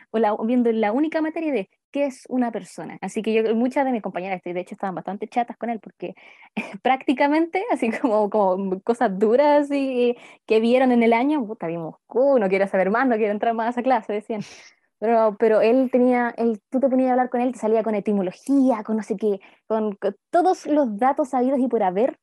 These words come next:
de la historia, filosofía, de, de arte, <laughs> era, eh, fantástico. Así que yo, yo lo amaba mucho,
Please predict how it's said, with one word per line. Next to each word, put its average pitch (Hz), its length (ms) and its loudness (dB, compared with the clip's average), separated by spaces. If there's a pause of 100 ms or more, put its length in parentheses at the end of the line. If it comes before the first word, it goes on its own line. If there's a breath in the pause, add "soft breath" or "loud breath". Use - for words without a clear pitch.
de 208 180 2
la 180 100 4
historia, 311 520 0
filosofía, 311 960 -2 (300 loud breath)
de, 190 260 2 (140 soft breath)
de 180 200 2
arte, 269 1080 2
<laughs> - 360 0
era, 208 500 2
eh, 185 480 -2
fantástico. 170 560 -6 (440 loud breath)
Así 190 180 -12
que 190 120 -2
yo, 185 100 0
yo 208 220 0
lo 220 60 0
amaba 202 280 0
mucho, 170 360 -8